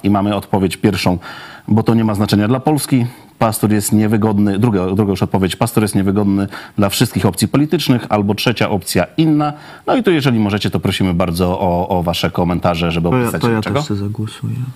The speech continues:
Speaker 1: Już zagłosujesz, super. A teraz jeszcze chciałbym was zaprosić, bo przeprowadziliśmy taką sondę uliczną odnośnie tego procesu. No i niestety to, co już mogę zdradzić, właśnie mało kto wie o tym procesie, no bo media o tym zamilczają. No ale poprosimy o sondę i za chwilę ją skomentujemy.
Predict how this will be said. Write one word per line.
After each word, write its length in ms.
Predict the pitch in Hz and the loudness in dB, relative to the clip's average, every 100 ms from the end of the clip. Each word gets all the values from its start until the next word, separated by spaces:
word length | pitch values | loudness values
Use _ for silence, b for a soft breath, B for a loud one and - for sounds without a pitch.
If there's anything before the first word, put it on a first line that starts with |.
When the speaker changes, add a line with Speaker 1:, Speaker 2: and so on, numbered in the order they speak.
| B B | B B
Speaker 1:
Już 160 | - 90 | -4 -4
zagłosujesz, 480 | 80 78 80 76 - | -4 -6 -6 -6 -4
super. 320 | - - 170 - B 113 - | -2 0 -2 -4 B -6 -2
A 100 | 170 | -2
teraz 200 | 180 165 | 0 0
jeszcze 200 | 160 - | -2 0
chciałbym 260 | 147 139 127 | 0 2 0
was 120 | 120 | 0
zaprosić, 360 | 117 127 135 | 0 0 0
bo 80 | 117 | 0
przeprowadziliśmy 580 | 110 113 107 107 107 104 | -2 -2 -2 0 0 -2
taką 200 | 98 98 | 0 0
sondę 280 | - 117 110 | 0 0 0
uliczną 500 | 135 156 107 117 107 | 0 0 0 0 0
odnośnie 260 | 104 101 | 0 -2
tego 160 | 113 104 | -2 0
procesu. 360 | 95 95 104 135 | 0 -2 0 0
No 80 | |
i 80 | 143 - B B - | 0 -2 B B 0
niestety 460 | 127 - 160 120 98 | 0 2 2 2 0
to, 120 | 123 | -2
co 120 | 127 | -2
już 100 | 113 | 0
mogę 300 | 120 117 113 | 0 2 0
zdradzić, 420 | 104 120 123 110 | 0 0 0 0
właśnie 340 | 104 104 113 107 95 82 | -2 0 0 0 -2 -2
mało 260 | 95 151 135 | 0 0 0
kto 180 | - 110 | -2 0
wie 140 | 120 | 0
o 40 | |
tym 140 | 98 104 | 0 -2
procesie, 420 | 107 95 98 139 | -2 -2 -2 -2
no 160 | 139 156 | -2 -4
bo 120 | - - | -6 -4
media 420 | 101 110 113 113 | 0 0 0 0
o 40 | |
tym 160 | 107 110 | -2 -2
zamilczają. 440 | 101 104 92 80 76 B B | 0 -2 -2 -4 -6 B B
No 60 | - | 0
ale 200 | 175 117 | 0 0
poprosimy 420 | - 113 110 107 | -2 -2 2 0
o 40 | |
sondę 240 | 90 95 87 | 2 0 0
i 40 | |
za 80 | 85 | -4
chwilę 180 | 82 85 | -4 -6
ją 60 | |
skomentujemy. 500 | 76 78 78 80 71 | -6 -6 -8 -8 -12